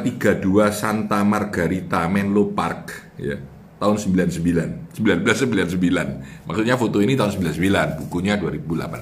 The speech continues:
belas. Nah, ceritanya begini. Pada saat itu si John Doerr ya, itu mewakili Kleiner Perkins ya.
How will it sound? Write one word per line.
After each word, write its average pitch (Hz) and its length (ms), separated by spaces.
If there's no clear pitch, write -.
belas. 62 320
Nah, 78 100
ceritanya 120 480
begini. 76 360
Pada 104 240
saat 92 240
itu 147 480
si 107 640
John 92 240
Doerr 98 720
ya, 69 220
itu 90 160
mewakili 98 1040
Kleiner 95 360
Perkins 104 840
ya. - 120